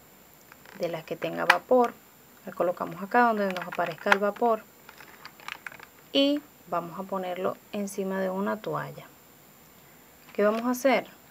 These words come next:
Lo vamos a dejar, oyen el vapor, vamos a estar no colocándole el, el, la plancha encima, sino que a una distancia como de unos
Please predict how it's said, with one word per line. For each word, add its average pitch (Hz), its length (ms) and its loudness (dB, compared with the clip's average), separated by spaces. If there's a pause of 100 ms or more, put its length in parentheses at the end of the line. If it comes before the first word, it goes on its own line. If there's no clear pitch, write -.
(420)
Lo 180 120 0
vamos 175 320 -4
a 214 60 4
dejar, 233 440 6 (1300)
oyen 196 280 4
el 220 80 0
vapor, 226 380 2 (580)
vamos 175 260 0
a 202 60 0
estar 202 380 2 (600)
no 233 400 6
colocándole 269 880 10 (100)
el, 208 580 4
el, 196 460 4
la 196 180 4
plancha 262 480 6 (400)
encima, 208 720 6 (200)
sino 202 440 4
que - 260 4
a 208 140 8
una 269 540 8
distancia 247 720 6
como 208 280 4
de 190 160 6
unos 233 400 2